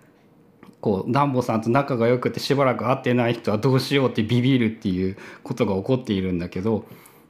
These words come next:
なんか、よく考えてみると、結構理にかなってるような感じがしてさ、あれ、半年ぐらい会わない人を、こう、漠然と友達として残しておいても、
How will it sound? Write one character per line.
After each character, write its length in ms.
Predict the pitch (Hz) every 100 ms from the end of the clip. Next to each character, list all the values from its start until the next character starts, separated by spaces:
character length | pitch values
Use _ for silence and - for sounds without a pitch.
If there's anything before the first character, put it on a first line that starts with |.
| -
な 140 | 127
ん 80 | 117
か、 220 | 92 87 - - - - _ - _ -
よ 160 | 233
く 160 | 240 226
考 360 | 208 220 226
え 60 | 202
て 100 | 165
み 120 | 143
る 120 | 120
と、 500 | 113 190 135 98 - _ _ _
結 240 | - 302 -
構 220 | 247 160
理 120 | 135
に 160 | 147 147
か 140 | 160
な 140 | 151 160
っ 80 |
て 100 | 156
る 60 | 113
よ 100 | 95
う 20 |
な 100 | 90
感 280 | - 120 113
じ 120 | 110
が 120 | 107
し 80 | 110
て 140 | - 110
さ、 340 | 113 87 87 - _ _ - _ - _ -
あ 120 | 127 180
れ、 180 | 226
半 540 | - - - 214 247 247
年 360 | 269 262 277
ぐ 140 | 269 294
ら 200 | 247 123
い 40 |
会 140 | 110 131
わ 160 | 196
な 200 | 190 127
い 100 | 110
人 280 | 117 - 113
を、 340 | 113 160 110 - - -
こ 120 | 113
う、 60 |
漠 300 | 101 - 180
然 260 | 185 214 208
と 120 | 208
友 320 | 202 160 170
達 260 | 180 185 -
と 100 | 196
し 80 | -
て 80 | 180
残 320 | 170 160 175
し 60 | -
て 120 | 190
お 100 | 175
い 80 | 131
て 140 | 95
も、 280 | 107 113